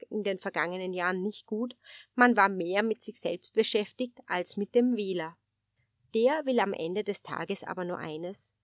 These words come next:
nämlich, dass der Staat funktioniert. Wenn das ins Wanken kommt, wird es schwierig. covid, Teuerung,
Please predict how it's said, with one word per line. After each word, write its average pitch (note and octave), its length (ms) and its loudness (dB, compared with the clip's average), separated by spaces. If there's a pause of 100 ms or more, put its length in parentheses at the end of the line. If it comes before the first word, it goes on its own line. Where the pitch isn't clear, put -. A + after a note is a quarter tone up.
(200)
nämlich, E3+ 540 -4
dass - 180 -8
der E3 140 -4
Staat - 340 -4
funktioniert. E3+ 680 -10 (880)
Wenn F#3+ 280 2
das G#3+ 320 0
ins B3 240 -4
Wanken F3+ 320 -4
kommt, F#3+ 340 -8
wird E3 120 -8
es E3+ 100 -8
schwierig. - 560 -14 (480)
covid, F#3 500 2 (220)
Teuerung, F#3+ 480 2